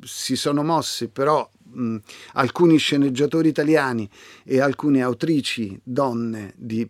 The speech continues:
di, di, del mondo Disney, che ha, mm, cambiato abbastanza la situazione.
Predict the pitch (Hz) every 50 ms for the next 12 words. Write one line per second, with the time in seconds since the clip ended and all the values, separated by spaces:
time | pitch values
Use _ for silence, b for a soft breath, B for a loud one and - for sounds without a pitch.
0 | - - 113 113 107 107 - 107 110 - - 117 - - - 113 107 113 117 127
1 | 127 123 123 143 139 131 131 127 123 113 127 127 123 127 127 123 b b b b
2 | b b b b - - 160 156 151 151 147 151 - _ _ _ _ _ _ _
3 | _ - 131 135 131 120 113 - - - 135 135 127 123 131 127 110 110 - 123
4 | 120 113 113 110 - - 113 107 - - 117 104 98 95 - 113 98 101 98 -
5 | - - 95 92 90 87